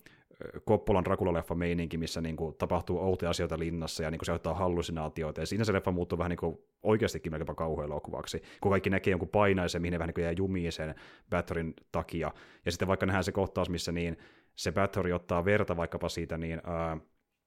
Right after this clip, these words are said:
tota niin, niin, naisesta, ää, joka lähti sen Mayerin matkaan, eli Charlottesta,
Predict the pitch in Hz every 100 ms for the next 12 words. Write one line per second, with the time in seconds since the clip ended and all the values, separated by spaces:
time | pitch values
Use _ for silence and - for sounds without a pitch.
0 | _ - - - 90 92 92 92 90 87
1 | - 123 139 123 - 123 - - - -
2 | _ - 90 90 90 90 90 90 90 104
3 | 92 95 95 92 85 - 101 101 95 82
4 | - 85